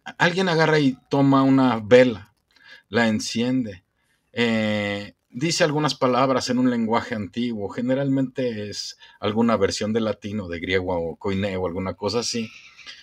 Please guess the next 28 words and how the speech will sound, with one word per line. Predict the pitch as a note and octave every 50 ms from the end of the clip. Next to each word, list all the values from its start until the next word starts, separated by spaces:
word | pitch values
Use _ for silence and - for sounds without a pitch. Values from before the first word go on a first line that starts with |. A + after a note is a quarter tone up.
| _ _ _
y, | - A#2 A#2+
eh, | A#2+ A2+ G#2+ G#2 A2 - _
y | - - A#2 C3 C3 C3+
entonces | C3 B2+ - - D3+ D3 - D#3+ C#3+ C#3
se | - C#3+
supone | - - A2+ - - C#3+ D3 D3+ C#3+
que | C#3+ - C3+
algo | C3 E3 D#3 C#3 C#3 A#2+
sucede, | - - - - - B2+ B2 A2+ A2 A2+ A#2+
algo | C#3 B2+ C3 B2+
cambia | - - B2+ B2+ B2+ A2 A2 G#2+
en | G2 F#2+
la | F#2+ F#2
realidad | F#2+ G2+ F#2+ F#2 G2 G2+ A2 A2+
a | A2 -
partir | - F#2+ - - A2 A2+
de | G#2+
usar | G#2 - - G#2
esos | G#2 G2+ - G2+ F#2+
rituales? | G2 F#2+ F#2 - A2+ A2 G2+ F#2 - - _ _ _ _ - - _ _ _ _ _ _ _ _ _ _ _ _ _ _ _ _ _ _ _ _ _ _
Pero | - B2 A#2 A#2
la | A2 A2+ A#2 A2+
realidad | A2+ A#2+ A#2 A2 A2 A2+ A#2 A2+
no | A#2+ B2
funciona | - - A#2 A2+ - A#2 A2+ G#2+
de | F#2+ G#2
esa | - - G2
manera. | F#2 F2 E2+ F2 A#2 C#3 C#3 -